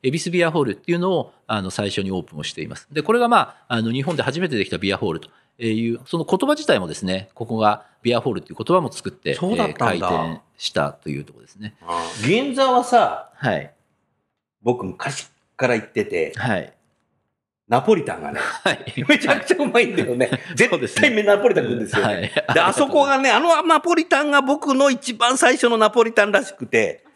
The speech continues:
Speaker 2: 他のって食うと、これ違うじゃねと思ってて、
Speaker 1: はい。
Speaker 2: もうちょっとさ、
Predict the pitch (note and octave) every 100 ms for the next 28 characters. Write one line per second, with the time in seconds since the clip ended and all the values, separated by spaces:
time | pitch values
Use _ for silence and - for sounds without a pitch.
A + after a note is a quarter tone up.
0 | _ _ G#3 G#3+ D#4+ E4 D#4+ A3 - G3
1 | D#3 D3+ C#3 G#2 - _ _ _ D#3 -
2 | - F3 B3+ C4+ D#3 A#2 G#2+ _ _ G#2+
3 | G#2+ G#2 F#2+ G2 A2+ G#2 G#2 D3+ G#3+ _
4 | B3+ A#3+ _ C3 C#3 B2+ G#2+ A#2+